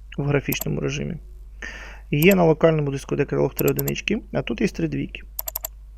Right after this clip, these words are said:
Вони пусті, але три двійки містяться в каталозі три одинички. Я зараз вийду із трьох одиничок і спробую видалити три одинички. Р Д,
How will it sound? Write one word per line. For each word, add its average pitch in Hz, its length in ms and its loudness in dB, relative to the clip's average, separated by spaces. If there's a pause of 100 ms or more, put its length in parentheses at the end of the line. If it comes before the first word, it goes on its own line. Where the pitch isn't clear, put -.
(200)
Вони 320 200 8
пусті, 170 320 4
але 175 220 8
три 160 240 2
двійки 247 340 4
містяться 247 360 2
в 190 60 4
каталозі 175 380 4
три 165 160 2
одинички. 156 440 -2 (1600)
Я 240 220 10
зараз 190 600 6
вийду 165 720 6
із 185 300 4 (640)
трьох 156 340 4
одиничок 147 640 0 (420)
і 196 80 6
спробую 233 440 4
видалити 160 460 6
три 151 160 0
одинички. - 500 -6 (640)
Р 143 240 8
Д, 156 300 6